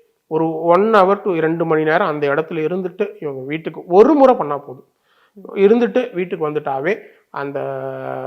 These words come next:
சாய்பாபா வழிபாட்டு, வழிபாட்டால வந்த எதிர்மறை நிகழ்வுகள் எல்லாம் குறைஞ்சு, ஆஹ், இவங்களுக்கு வந்து இவங்க வாழ்க்கையில, இவங்க குடும்பத்திலயும் சரி, இவங்க வாழ்க்கையும் சரி, ஒரு நல்ல மாற்றம் வரும். ஆனா இந்த சாய்பாபா வழிபாட்டை நீங்க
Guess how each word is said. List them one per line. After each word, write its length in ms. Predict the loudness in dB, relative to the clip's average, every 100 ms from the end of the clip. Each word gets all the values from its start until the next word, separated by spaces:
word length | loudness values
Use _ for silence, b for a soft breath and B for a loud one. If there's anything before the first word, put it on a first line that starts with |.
| -10 -10 -12 -2
சாய்பாபா 600 | 2 4 6 6 6 6
வழிபாட்டு, 720 | 4 0 0 -2 -4 -4 -2
வழிபாட்டால 560 | 0 2 2 2 2 2
வந்த 220 | 0 -4
எதிர்மறை 600 | -4 0 2 4 2 0
நிகழ்வுகள் 560 | -4 -6 -6 -6 -6 -4
எல்லாம் 300 | -4 -4 -4 0
குறைஞ்சு, 600 | 2 2 0 -2 -6 -8 _ _ _ -8
ஆஹ், 600 | -2 0 2 0 -2 -4
இவங்களுக்கு 400 | -4 -4 -6 -6
வந்து 200 | -8 -8
இவங்க 320 | -8 -6 -6
வாழ்க்கையில, 420 | -6 -6 -4 -6 -8
இவங்க 180 | -16 -14
குடும்பத்திலயும் 560 | -10 -8 -8 -8 -10 -10
சரி, 240 | -10 -10
இவங்க 240 | -8 -8 -4
வாழ்க்கையும் 440 | -4 -4 -8 -10
சரி, 100 | -8
ஒரு 100 | -8
நல்ல 260 | -6 -4 -4
மாற்றம் 420 | -4 -6 -6 -6
வரும். 280 | -4 -4 B B
ஆனா 280 | 2 4 2 0 -10
இந்த 220 | -6 2
சாய்பாபா 480 | 4 8 8 8 8
வழிபாட்டை 500 | 8 6 6 4 4
நீங்க 320 | 0 -2 -2